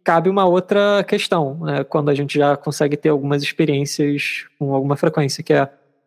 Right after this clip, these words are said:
então, como a gente pode melhorar a qualidade das nossas experiências? E aí é uma reflexão que eu quero deixar pra todo mundo. É, e pensar em como a gente pode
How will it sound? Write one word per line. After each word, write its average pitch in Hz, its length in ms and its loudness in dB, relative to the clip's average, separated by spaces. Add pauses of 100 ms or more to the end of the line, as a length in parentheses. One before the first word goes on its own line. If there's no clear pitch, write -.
(160)
então, 190 240 2
como 240 260 0
a 233 80 4
gente 208 240 -2
pode 180 320 2
melhorar 180 540 4
a 170 40 -2
qualidade 151 720 2
das 135 160 -2
nossas 135 300 -4
experiências? 131 880 -6 (400)
E 143 80 0
aí 135 180 2
é 147 60 0
uma 151 200 -2
reflexão 151 520 -2
que - 60 -10
eu 151 60 -2
quero 147 200 0
deixar 143 280 0
pra - 180 -2
todo 156 200 0
mundo. 156 340 -2 (1160)
É, 131 680 2
e 139 40 -4
pensar 147 320 0
em 151 60 -2
como 170 220 2
a 170 40 4
gente 170 220 0
pode 151 960 0